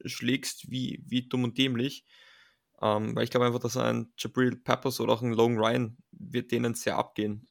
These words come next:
Äh, ganz wahrscheinlich von James Bradbury. Und die drei haben ja letztes Jahr schon nicht sonderlich gut ausge-, ausgesehen. Und jetzt mit dem, was noch übrig ist,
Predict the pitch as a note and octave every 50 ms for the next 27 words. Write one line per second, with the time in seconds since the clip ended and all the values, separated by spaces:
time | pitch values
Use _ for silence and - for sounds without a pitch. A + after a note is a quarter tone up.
0 | _ - - - - - - - - - A2 - - A#2 A2+ A#2 A2+ G#2 - A2+
1 | - A#2 A2+ - - - A2 A#2+ - - G#2+ G#2 G2+ G2+ - - A2 A2+ - -
2 | - - - - - _ _ - - B2+ - D3 B2 A#2+ A#2+ A#2+ A#2 A2 A#2+ A#2+
3 | B2 - A#2 A2+ A2+ A2+ A2 - - A2+ A2 A2 G#2 - - A2+ G#2+ A2 G#2 G#2
4 | - - A2+ G2+ - - - - G#2 G#2+ - - - - - - - - A2 G#2
5 | G#2 - _ - - - - - - - - _ _ _ _ _ _ _ _ _
6 | - A2+ A#2+ B2 B2 - B2 - - C3 C3+ C3+ B2+ A2+ - - B2 A#2 - -
7 | - D3 F3 D#3+ C3 G#2+ - - - B2+ C#3+ - - - - - -